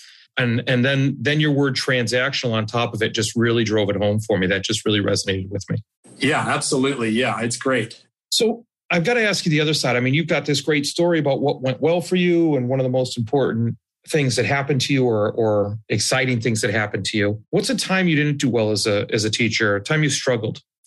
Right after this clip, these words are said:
Speaker 1: And, um, specifically, I'm looking for, 'cause this is about getting, um, advice for leaders, <laughs> right? I'm, I'm wondering what a leader could have done to either make that struggle a little easier, because we all need to struggle to get better,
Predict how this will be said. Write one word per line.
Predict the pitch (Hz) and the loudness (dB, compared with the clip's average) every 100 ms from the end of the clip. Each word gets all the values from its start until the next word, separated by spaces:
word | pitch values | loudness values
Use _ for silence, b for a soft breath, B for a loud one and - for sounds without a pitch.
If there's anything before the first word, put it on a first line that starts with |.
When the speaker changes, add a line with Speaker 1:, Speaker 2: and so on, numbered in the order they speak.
| - | -4
Speaker 1:
And, | 117 110 107 | 0 2 2
um, | 107 101 98 95 _ _ - | 2 0 -2 -6 _ _ -10
specifically, | - 165 147 240 285 214 | -4 -2 0 0 2 0
I'm | 127 | 2
looking | 135 151 143 | 0 0 -2
for, | 131 - 131 127 120 117 113 B B B B - | 0 0 2 2 2 0 -4 B B B B -4
'cause | 139 | -2
this | 131 - | 0 0
is | 143 | 0
about | 143 131 127 | 2 0 0
getting, | 131 123 113 110 _ b b b - | 0 0 -2 -4 _ b b b -6
um, | 110 101 104 | -2 0 0
advice | 117 107 131 127 | 0 0 0 -2
for | - 120 | -2 0
leaders, | 131 131 107 | 2 0 0
<laughs> | |
right? | 123 143 151 B B B - | -2 -2 -6 B B B -6
I'm, | 135 151 147 | -2 0 0
I'm | 143 139 | 2 2
wondering | 170 175 156 | 2 2 2
what | 143 147 131 | 0 0 0
a | |
leader | 123 131 127 | 0 0 0
could | - 139 | 0 -2
have | 110 | 0
done | 113 117 113 104 | 0 0 0 -2
to | - 127 113 | 0 2 2
either | 120 117 | 2 2
make | 113 131 - | 0 0 0
that | 127 117 117 - _ | 0 0 -4 -8 _
struggle | - - 131 127 | -8 -2 0 2
a | 120 | 2
little | 120 120 | 2 0
easier, | 117 113 110 135 180 - | 0 0 0 0 -2 -4
because | - 110 107 | -6 -2 0
we | 110 | 2
all | 113 | 2
need | 120 | 2
to | 117 | 0
struggle | - 120 117 | 0 -2 0
to | 110 | -2
get | 110 | -2
better, | 110 113 127 | 0 -2 -4